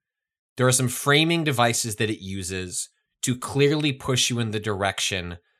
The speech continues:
of a certain way of the story going, and does not give equal weight in its framing to the other one. And in fact is, like, kind of dismissive of it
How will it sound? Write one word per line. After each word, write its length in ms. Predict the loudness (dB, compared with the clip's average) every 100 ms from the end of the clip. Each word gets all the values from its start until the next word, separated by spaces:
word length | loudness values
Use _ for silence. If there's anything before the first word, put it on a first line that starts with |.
| _ _
of 140 | -2 2
a 60 |
certain 520 | 2 2 2 -2 -4
way 220 | 0 0 0
of 120 | -4
the 60 |
story 400 | -6 -4 -6 -6
going, 540 | -6 -6 -8 -10 -14 -20 _ _ _ -4
and 120 | 2
does 260 | 4 4
not 260 | 2 -2 -2
give 280 | 0 2 0 -4
equal 380 | -6 -2 -2
weight 380 | 0 0 0 -4 _ _ _ _ _ -4
in 140 | -2
its 140 | 0 -2
framing 680 | 0 2 4 2 0 -4 -12 _ _ _
to 120 | -4
the 180 | -2 -2
other 240 | -2 -2 -4
one. 360 | -6 -10 -12 -10
And 80 | -4
in 100 | -4
fact 360 | 2 4 4 0
is, 140 | -2
like, 260 | -2 -4 _ -8
kind 300 | 0 2 2
of 100 | 0
dismissive 560 | -4 -4 -2 -2 -2 -2
of 140 | -2
it 180 | -4